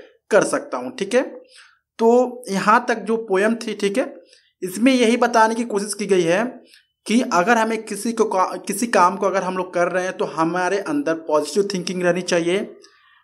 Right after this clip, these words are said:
दूसरी बात, हमारे अंदर अपने ऊपर बिलीव होना चाहिए, कॉन्फिडेंस होना चाहिए और हमारे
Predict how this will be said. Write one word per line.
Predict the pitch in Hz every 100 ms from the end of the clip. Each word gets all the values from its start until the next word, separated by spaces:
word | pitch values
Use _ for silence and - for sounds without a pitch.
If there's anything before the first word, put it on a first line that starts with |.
| _
दूसरी | 143 175 214 233
बात, | 208 208 - -
हमारे | 156 165 175 196
अंदर | 180 175 190 202 - - _
अपने | 180 185 226
ऊपर | 233 226 -
बिलीव | 170 165 202 208
होना | 190 185
चाहिए, | 180 175 180 190 - _ _
कॉन्फिडेंस | - 190 - 185 214 233
होना | 214 208
चाहिए | 196 190 185 202 226 - - - _ -
और | 220 247 - - _ -
हमारे | 160 180 185 214